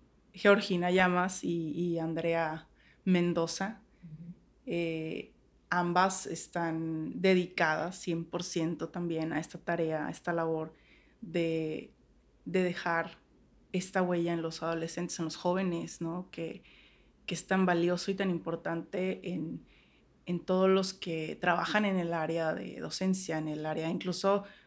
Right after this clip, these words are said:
Speaker 1: puedo, puedo dirigir esto también a, a directivos, ¿no? A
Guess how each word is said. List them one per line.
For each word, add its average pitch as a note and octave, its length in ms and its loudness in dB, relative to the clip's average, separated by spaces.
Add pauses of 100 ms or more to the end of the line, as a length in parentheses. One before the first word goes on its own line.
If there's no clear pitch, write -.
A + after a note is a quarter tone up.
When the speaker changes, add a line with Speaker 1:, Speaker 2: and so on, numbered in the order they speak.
(200)
Speaker 1:
puedo, F#3+ 400 4
puedo G3 240 8
dirigir G3 400 4
esto F#3 200 -4
también F3+ 340 0
a, F3+ 140 -2
a F#3 80 4
directivos, F#3 760 4
¿no? F3 320 0
A F#3 380 -8